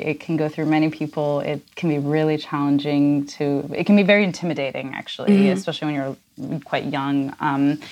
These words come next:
Speaker 1: it's hard to get maybe the responsibility or the respect that you, you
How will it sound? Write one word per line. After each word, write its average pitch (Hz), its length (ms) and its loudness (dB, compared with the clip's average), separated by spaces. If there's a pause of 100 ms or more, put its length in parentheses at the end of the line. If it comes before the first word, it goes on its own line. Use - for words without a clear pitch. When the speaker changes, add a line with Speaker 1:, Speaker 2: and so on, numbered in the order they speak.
(360)
Speaker 1:
it's 170 120 0
hard 190 200 4
to 202 100 2
get 156 240 2
maybe 151 260 -2
the 143 160 -2
responsibility 139 1300 -2
or 131 220 -4
the 131 120 -6
respect - 520 -8
that 175 140 -8
you, 160 220 -2
you 156 360 -4